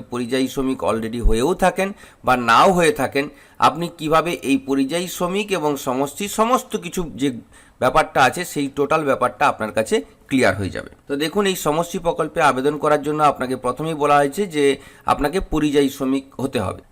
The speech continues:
তো আপনার ক্ষেত্রে নিচের তিনটির মধ্যে যে কোনো একটি পরিস্থিতি হবে। যেমন প্রথম, এই পরিযায়ী শ্রমিকদের নাম নথিভুক্ত করার যে, আহ,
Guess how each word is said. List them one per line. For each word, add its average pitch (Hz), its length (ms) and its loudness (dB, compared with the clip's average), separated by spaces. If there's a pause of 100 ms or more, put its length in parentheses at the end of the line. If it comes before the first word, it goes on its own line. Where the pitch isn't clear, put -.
তো - 80 4
আপনার 196 320 4
ক্ষেত্রে 196 280 0
নিচের 170 420 -2
তিনটির 160 320 -6
মধ্যে 175 260 -2
যে 139 180 0
কোনো 151 200 0
একটি 151 200 -4
পরিস্থিতি 135 540 -2
হবে। 113 220 -2 (260)
যেমন 165 240 4
প্রথম, 160 400 4 (100)
এই 143 140 -2
পরিযায়ী 156 480 0
শ্রমিকদের 170 460 -2
নাম 135 260 4 (100)
নথিভুক্ত 160 440 -6
করার 151 320 0
যে, 147 80 -4
আহ, 123 460 -6